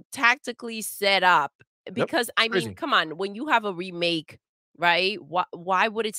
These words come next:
Speaker 1: take the spot of a brand new game that was just
Speaker 2: Makes no sense.
Speaker 1: made?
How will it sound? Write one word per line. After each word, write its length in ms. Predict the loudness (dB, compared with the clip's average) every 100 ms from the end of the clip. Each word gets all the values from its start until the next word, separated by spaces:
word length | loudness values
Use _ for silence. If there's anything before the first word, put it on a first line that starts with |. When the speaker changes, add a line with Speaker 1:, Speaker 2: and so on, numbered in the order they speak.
| -6
Speaker 1:
take 240 | -6 -6
the 80 | -8
spot 420 | -6 0 2 2
of 120 | 0
a 80 | -6
brand 300 | -4 -2 -2
new 160 | -6 -6
game 380 | -4 -4 -4
that 180 | -2 -4
was 140 | -4 -8
just 420 | -8 -8 -10 -14 _ _ _
Speaker 2:
Makes 160 | -12 -8
no 80 | -6
sense. 380 | -6 -8 -6
Speaker 1:
made? 300 | -4 -4 -4